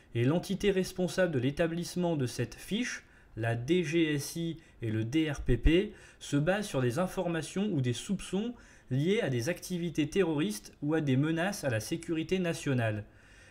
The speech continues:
qu'elles soient directes ou indirectes par le biais de complicité. La fiche S est divisée en onze catégories, de S deux à S seize, qui ne correspondent pas au niveau de dangerosité de la personne,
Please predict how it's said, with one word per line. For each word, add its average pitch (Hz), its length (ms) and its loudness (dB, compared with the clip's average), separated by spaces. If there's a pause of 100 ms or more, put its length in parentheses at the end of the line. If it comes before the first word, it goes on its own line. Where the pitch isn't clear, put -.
(140)
qu'elles 170 180 2
soient 151 560 0
directes 175 680 0
ou 143 160 2
indirectes 170 680 0
par 139 140 2
le 143 80 4
biais 180 160 0
de 147 80 2
complicité. 131 840 -2 (1040)
La 139 140 2
fiche - 500 -4
S - 460 -2
est 127 120 0
divisée 180 520 -2
en 269 240 -2
onze 214 320 -4
catégories, 170 720 0 (420)
de 127 320 2
S 165 300 0
deux 208 340 2 (100)
à 123 240 0
S 196 160 -2
seize, 123 520 -2 (260)
qui 135 100 -2
ne 131 120 6
correspondent 170 680 2
pas 185 320 2
au 135 100 2
niveau 147 240 2
de 131 120 0
dangerosité 151 680 -2
de 143 80 0
la 117 100 0
personne, 190 520 0